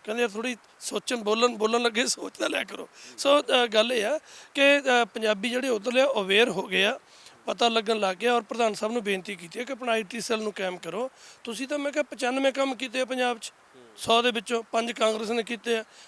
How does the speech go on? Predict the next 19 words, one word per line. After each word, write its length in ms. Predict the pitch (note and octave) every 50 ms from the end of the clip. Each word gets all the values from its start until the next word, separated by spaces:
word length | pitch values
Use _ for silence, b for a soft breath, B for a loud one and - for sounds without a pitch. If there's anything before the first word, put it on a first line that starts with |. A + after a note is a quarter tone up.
| B -
ਆ 60 | A#3
ਝਾੜੂ 300 | - - C4 A#3+ A3+ A3+
ਨੇ 60 | A#3
ਤਾਂ 120 | G3 A#3
ਕੀਤਾ 240 | A3 - A#3+ - C4+
ਹੀ 60 | C4+
ਕੁਛ 180 | B3+ C#4 C4+ G#3+
ਨਹੀਂ। 160 | C4 B3+ B3 - _ _ _ _ _ _ - _ _ _ _ - -
ਇਹਨੇ 120 | - C#3 C#3+
ਤਾਂ 80 | B3+
ਸਿਰਫ 200 | A#3 - C4+ C#4
ਆਪਣੀਆਂ 260 | B3 A#3 A3+ B3 B3+
ਸ਼ਾਦੀਆਂ 400 | A#3 - - G3 F#3 G3 A3+ A#3
ਕਰਾਈਆਂ, 480 | A3 - G#3+ F#3+ F#3+ A3 B3+ C4 A3+ F3+ - B B B B B B - G#3
ਦੋ 160 | F#3+ G#3+ G#3+
ਦੋ 80 | A#3 A#3+
ਸ਼ਾਦੀਆਂ, 460 | - B3+ A#3 A3 G3+ A#3+ B3 B3 A#3
ਹੁਣ 140 | G3+ A3 A3
ਬੱਚੇ 460 | F#3 F#3+ F#3 - - B3+ A#3+ G#3+